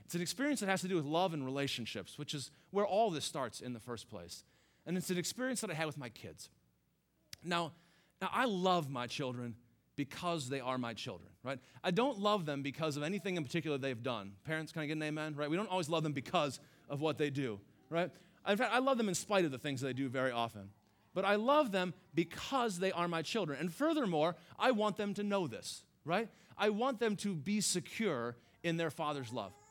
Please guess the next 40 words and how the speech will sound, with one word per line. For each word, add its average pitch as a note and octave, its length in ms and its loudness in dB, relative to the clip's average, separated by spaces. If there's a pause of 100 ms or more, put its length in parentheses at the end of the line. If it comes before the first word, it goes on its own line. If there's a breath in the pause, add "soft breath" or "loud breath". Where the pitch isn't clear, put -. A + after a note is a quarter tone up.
(420 soft breath)
So A3 220 6
I G#3+ 160 6
was A3 120 2
tell-, C#4 180 2
I G#3+ 100 6
had B3+ 160 4
the C4+ 80 -4
opportunity, G3 760 -2
let's C#3 200 -2
call D#3 240 4
it, D#3 80 -4
this D#3+ 140 -2
last E3 260 0
week C#3 240 -2 (180 loud breath)
to F#3 140 0
correct F#3+ 520 2 (160 soft breath)
one E3 160 0
of E3 60 0
their D3+ 140 2
behaviors. A#2+ 440 -2
We E3+ 120 -2
have G3 100 2
these E3 100 -2
opportunities C3 640 -2
quite B2+ 200 -2
often, F#2 240 -10
right? C#3 200 -2 (320 loud breath)
So A#3+ 120 0
I - 20 6
had B3+ 80 6
the B3+ 40 8
opportunity A#3+ 380 4
to - 60 -10
correct G#3+ 160 4
one G#3 80 2
of F#3+ 60 2
their F3 60 4
behaviors, F3 200 4
and F3+ 100 2
I, G3 60 2